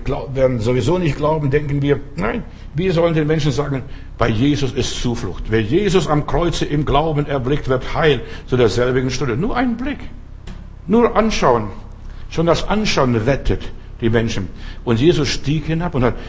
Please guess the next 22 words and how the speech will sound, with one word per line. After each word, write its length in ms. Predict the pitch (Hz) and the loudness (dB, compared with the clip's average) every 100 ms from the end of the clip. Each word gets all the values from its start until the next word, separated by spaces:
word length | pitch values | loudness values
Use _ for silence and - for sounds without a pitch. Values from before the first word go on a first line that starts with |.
| - - - - | -12 -14 -10 -2
das 160 | 107 | 0
Gefängnis 640 | 110 - - 135 143 113 | 2 -2 -2 -2 -2 -2
gefangen 640 | - 95 - - 165 170 123 | -2 -4 -4 -6 -4 -2 -2
genommen, 400 | 107 92 82 82 - - - | -2 -4 -6 -10 -14 -16 -4
was 140 | 117 | 0
das 100 | 127 | 2
auch 180 | 117 107 | 2 0
immer 240 | 120 165 165 | 0 -4 -4
heißt. 320 | 90 - - - - - - - - - - - - - - - - - - | -4 -6 -8 -2 -2 -2 -14 -16 -16 -18 -18 -18 -16 -16 -14 -12 -10 -10 -4
Und 120 | 104 | 0
dort 180 | 165 - | 0 2
findest 460 | 165 147 135 127 | 0 0 0 0
du 60 | 135 | 2
bei 120 | 123 | 2
Jesus 520 | 123 151 151 143 - - - - - - - - | 2 2 2 2 0 -6 -10 -12 -14 -14 -14 0
ein 320 | 113 120 117 - - - - - - | 2 2 0 -4 -10 -12 -16 -16 -2
Obdach, 540 | 196 - - 170 - | 0 0 -2 -2 -2
eine 200 | 139 131 | -2 -2
Zuflucht 560 | 110 - 190 143 160 - | -2 -2 -2 -2 -4 -4
vor 320 | - 170 170 | -4 -2 0
dem 220 | 156 160 143 - - - - - | 2 2 0 -6 -14 -14 -16 -14
Blutrecher, 1040 | 120 131 123 113 170 156 120 160 156 165 | -12 -4 -2 2 2 2 0 0 0 -2